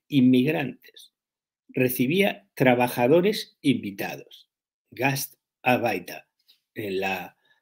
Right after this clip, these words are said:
en, en alemán, ¿no? Es decir, negaba que, que, que el país gestionara movimientos migratorios, porque a ellos lo único que les interesaba en esa visión oficial que imperó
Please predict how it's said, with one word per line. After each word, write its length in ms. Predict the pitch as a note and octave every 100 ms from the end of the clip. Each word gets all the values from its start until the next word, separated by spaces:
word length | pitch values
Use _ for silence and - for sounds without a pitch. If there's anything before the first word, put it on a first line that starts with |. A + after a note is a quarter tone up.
| _ _
en, 320 | - F#2 F#2 -
en 380 | - A2+ G#2+
alemán, 680 | A2+ G#2+ G#2+ G#2+ - - -
¿no? 260 | B2+ C3 - _ _ _ _ -
Es 120 | C3+
decir, 400 | D#3 D3 F3+ F3
negaba 840 | C#3 C#3 C#3+ E3+ C#4 B3+ - - _ _ _ _
que, 320 | - A#2 G#2 -
que, 400 | A#2 G#2 G2 G#2+
que 160 | C3
el 240 | A#2+ A#2 -
país 460 | B2+ C3 F#3+ -
gestionara 1000 | - A#2 - - G2+ A2+ A#2+ G2+ E2+ D#2 _ _ _ _
movimientos 720 | A2+ A2+ A2+ A2+ B2 B2 A2+
migratorios, 800 | A#2+ G2 F2 D#2+ - D2+ - - _ - - - -
porque 300 | C3+ B2+ C#3
a 40 |
ellos 260 | D3+ G3+ D#3+
lo 140 | C3 B2
único 520 | E3+ F3+ D3 E3 B2
que 120 | - A2
les 400 | G2+ G2 - G#2+
interesaba 760 | F2+ G2+ F#2+ - F#3 F#3+ A2
en 100 | F#2+
esa 320 | G2+ - A2
visión 480 | F#2+ G2 - A2 G#2
oficial 640 | G2 - F#2+ E3 G3 F3+
que 100 | -
imperó 540 | G2 - F#2+ A2 B2+